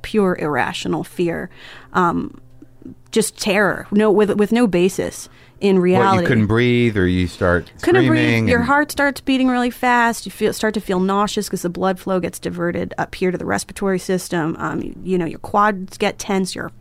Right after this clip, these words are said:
Speaker 1: pupils actually dilate a little bit to let in more light. You start to sweat,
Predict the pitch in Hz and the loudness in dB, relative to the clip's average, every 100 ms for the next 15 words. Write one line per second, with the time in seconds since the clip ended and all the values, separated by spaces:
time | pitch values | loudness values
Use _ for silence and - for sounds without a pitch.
0 | - - - 240 220 208 - 180 165 170 | -20 0 2 4 2 2 0 -2 0 0
1 | 180 190 190 190 190 185 - - 180 185 | 0 0 -2 -2 -2 -2 -4 -6 -6 -4
2 | 180 180 175 175 180 180 175 - - - | -2 -2 -4 -4 -2 -4 -4 -10 -12 -12
3 | - - - 202 196 190 | -10 -10 -8 -2 0 0